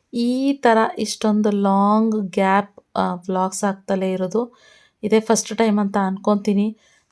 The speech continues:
ನಿಜವಲ್ಲೂ ನಾನೇ ಮರ್ತೇ ಹೋಗ್ಬಿಟ್ಟಿದ್ದೀನಿ ಅನ್ನೋ, ಅನ್ನೋ ಥರ ಅನ್ಸುತ್ತೆ YouTube-ನ. ಆ, ನನಗೂ ಅನ್ಸುತ್ತೆ, ಹಾಗೆ ಸುಮಾರು ಜನ ಕೂಡ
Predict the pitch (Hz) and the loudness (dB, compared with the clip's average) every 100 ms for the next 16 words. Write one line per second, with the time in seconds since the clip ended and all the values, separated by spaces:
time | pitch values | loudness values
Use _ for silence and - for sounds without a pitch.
0 | - 220 240 233 233 220 220 208 190 233 | -2 4 4 4 2 2 2 0 2 4
1 | 240 240 196 220 214 196 196 190 185 196 | 4 4 2 -2 -2 0 0 -2 -2 -2
2 | 196 185 180 185 196 202 202 196 240 - | -2 -2 -2 -4 -4 -6 -2 -4 -4 -12
3 | - _ 196 202 196 196 196 190 247 - | -20 _ -4 -2 -2 -4 -2 -2 -4 -8
4 | _ _ - - 208 214 240 277 254 247 | _ _ -8 -2 4 4 6 4 4 -2
5 | 254 226 226 220 220 208 220 220 226 220 | 0 2 0 0 2 4 2 2 0 0
6 | 220 220 | 0 2